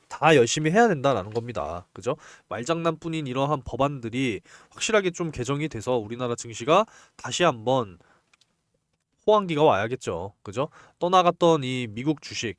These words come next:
지금 뭐 미국 주식은 계속 고점에 대한 이 경신 부담은 확실하게 있기 때문에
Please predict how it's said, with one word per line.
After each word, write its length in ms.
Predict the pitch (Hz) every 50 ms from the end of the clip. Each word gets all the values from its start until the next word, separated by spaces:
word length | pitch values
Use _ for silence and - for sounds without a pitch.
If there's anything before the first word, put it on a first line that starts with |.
| _ - - _
지금 240 | - - 151 202 226
뭐 100 | 220 180
미국 260 | 143 156 180 208 -
주식은 300 | - 185 170 190 196 180
계속 460 | - 135 135 135 143 139 - 196 185
고점에 500 | - - 135 131 - - 202 202 196 190
대한 400 | 165 127 123 135 151 143 107 87 - - - - _ _
이 120 | - 143 143
경신 440 | - 113 123 135 147 147 202 190 180
부담은 520 | - _ - 151 143 135 156 147 123 110
확실하게 480 | - - - - - 233 233 233 214 180
있기 200 | 113 - - 160
때문에 640 | - - 120 98 95 95 120 139 131 101 82